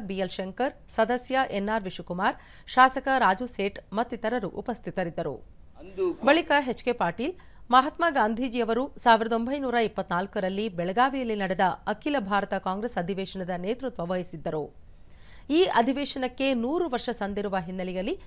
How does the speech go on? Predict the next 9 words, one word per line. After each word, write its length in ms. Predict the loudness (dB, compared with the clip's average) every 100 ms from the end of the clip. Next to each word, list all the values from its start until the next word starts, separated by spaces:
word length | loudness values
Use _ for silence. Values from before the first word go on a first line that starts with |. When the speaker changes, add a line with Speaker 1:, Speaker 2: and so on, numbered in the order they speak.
| -18 -2 6
Speaker 1:
ಐತಿಹಾಸಿಕ 640 | 6 4 0 0 0 -2 0
ಅಧಿವೇಶನ 440 | 2 -2 -4 -4 -2 -4
ಮತ್ತು 180 | -2 -4
ಗಾಂಧೀಜಿಯವರ 680 | -2 -2 -2 -4 -2 -2 -2 0
ತತ್ವ 280 | -4 -2 -4 -4
ಚಿಂತನೆಗಳನ್ನು 560 | -6 -6 -4 -2 -2 -4
ಸ್ಮರಿಸಿಕೊಳ್ಳಲು 680 | -6 -6 -4 -6 -2 0 0 -4 -18 -20 -18 6
ಗಾಂಧಿ 280 | 8 8 4 0
ಭಾರತ 240 | -2 -2